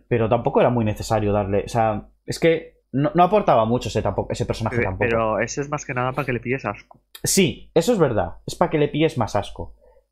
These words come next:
Speaker 1: Eh, pero es que tampoco aportaba mucho a la serie ese personaje. O sea,
Speaker 2: Pero era, era simple eso, simplemente eso,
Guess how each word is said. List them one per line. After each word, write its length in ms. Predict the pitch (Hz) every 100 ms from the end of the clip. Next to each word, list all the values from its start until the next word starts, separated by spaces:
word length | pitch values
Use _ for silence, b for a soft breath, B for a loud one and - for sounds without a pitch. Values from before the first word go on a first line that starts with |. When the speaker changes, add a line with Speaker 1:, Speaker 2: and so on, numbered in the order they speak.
| _
Speaker 1:
Eh, 480 | - 101 98 98 95
pero 440 | 113 107 107 107 -
es 120 | 143
que 80 | 175
tampoco 240 | 160 185
aportaba 420 | 180 143 147 135 123
mucho 400 | 131 123 113 104
a 160 | 104
la 120 | 104
serie 260 | 98 113 98
ese 160 | 98 104
personaje. 400 | 107 107 107 85
O 100 | -
sea, 320 | 98 98 95 92
Speaker 2:
Pero 140 | 117
era, 360 | 123 131 123 117
era 200 | 120 120
simple 360 | 127 123 123
eso, 220 | 113 - 120
simplemente 480 | 123 120 113 110 107
eso, 260 | 104 -